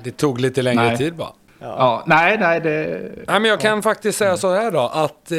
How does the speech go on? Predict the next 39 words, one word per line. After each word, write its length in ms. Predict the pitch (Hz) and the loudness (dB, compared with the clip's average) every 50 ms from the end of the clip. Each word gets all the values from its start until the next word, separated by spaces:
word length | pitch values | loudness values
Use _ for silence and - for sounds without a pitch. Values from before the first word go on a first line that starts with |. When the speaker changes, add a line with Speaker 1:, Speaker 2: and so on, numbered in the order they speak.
| 160 160 | -2 -2
Speaker 1:
Sigurdsen 800 | - - - 190 147 120 117 120 110 - 185 196 208 214 220 220 | -2 0 0 0 0 0 -2 -4 0 0 0 0 0 -2 -4 -2
har 120 | 214 214 | -2 -2
faktiskt, 520 | 214 226 208 - - 196 - - - - 139 | 0 0 0 0 0 -4 -4 -4 -6 -6 -4
eh, 80 | 147 | -4
Sigurdsson, 680 | 139 - - 135 104 110 107 101 - - - 147 139 104 | -4 -2 -4 -4 -4 -4 -6 -8 -10 -10 -10 -10 -10 -12
Sigurdsson 520 | - - 160 147 139 131 - - 175 147 | -6 -4 -2 0 0 -2 -2 -2 -4 -4
har 60 | 156 156 | -2 -4
faktiskt 260 | 196 180 - - - | -4 -6 -6 -6 -4
spelats 300 | - 175 180 175 - 185 | -2 -2 0 0 2 0
ut 200 | 160 143 - - | 0 0 -2 -2
från 220 | - 156 147 147 156 | 0 0 0 2 0
listan 540 | 165 147 - - - - 143 196 196 143 - - _ - 180 - | 0 -2 -4 -4 -4 -2 -2 -2 -2 -4 -10 -16 _ -14 -8 -2
i 160 | 196 175 156 | 0 2 2
och 60 | 156 | 4
med 180 | 160 156 147 135 | 4 4 4 4
den 100 | 139 139 | 2 2
här 100 | 139 135 | 2 2
insatsen 580 | 127 127 117 - - 101 92 - - 123 113 113 | 0 0 -2 -2 -2 -2 -4 -4 -4 -2 -2 0
idag. 240 | 110 107 101 98 - - - - _ _ - - - - - _ - - - _ - - - - - _ - - - | 0 0 -2 -2 -4 -8 -14 -20 _ _ -20 -20 -20 -20 -20 _ -20 -20 -20 _ -20 -20 -20 -20 -20 _ -20 -20 -14
Då 60 | - | -6
blir 120 | 135 143 170 | -2 2 2
man 80 | 247 | 4
inte 120 | 277 - 254 | 4 4 4
med 160 | 240 233 233 | 4 4 4
på 60 | 233 | 4
någon 120 | 220 226 - | 2 2 4
shitlist 520 | - 220 170 139 - - 170 160 139 - | 4 2 2 2 0 0 0 0 2 2
när 80 | 185 165 | 2 4
man, 120 | 160 165 175 175 180 | 4 4 4 2 2
när 100 | 175 165 | 0 0
man 140 | 165 165 156 | 0 0 0
spelar 260 | - 180 170 160 143 | 0 2 2 2 2
så 100 | - 147 | 4 4
här 140 | 156 220 247 | 4 4 4
bra. 240 | 247 196 143 117 90 - - _ _ _ _ _ _ _ _ _ _ _ _ _ _ _ _ - - - _ _ _ _ - - _ _ _ _ _ - | 4 2 2 2 -2 -6 -14 _ _ _ _ _ _ _ _ _ _ _ _ _ _ _ _ -20 -20 -20 _ _ _ _ -20 -20 _ _ _ _ _ -10
Klarar 160 | - 127 139 | -8 -4 -4
man 100 | 151 170 | -2 0
sig 140 | - - 233 | 2 2 2
undan. 380 | 226 196 160 156 151 147 123 | 2 2 2 0 0 0 -2